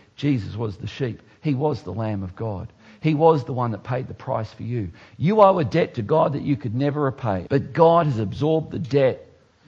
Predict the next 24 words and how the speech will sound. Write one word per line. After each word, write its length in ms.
Not 160
only 280
that, 480
absorb 420
sounds 320
too 180
nice. 300
He 140
paid 420
it. 140
He 160
paid 420
it. 140
He 140
paid 420
the 60
price. 420
Jesus 460
came 280
and 160
died 380
in 160
your 220
place. 420